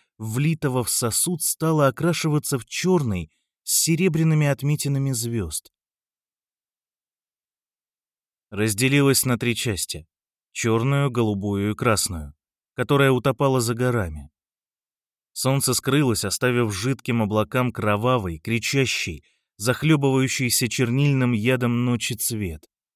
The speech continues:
Наконец зелье добралось до острых верхушек гор —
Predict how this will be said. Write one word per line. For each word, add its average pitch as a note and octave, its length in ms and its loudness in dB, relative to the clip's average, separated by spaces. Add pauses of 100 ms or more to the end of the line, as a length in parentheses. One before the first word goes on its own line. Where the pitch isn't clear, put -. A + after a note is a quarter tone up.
(1200)
Наконец C3+ 440 0
зелье C#3 400 2
добралось A2 480 2
до G#2+ 140 0 (100)
острых C3+ 420 -4
верхушек G#2 520 -4
гор — G2+ 400 -4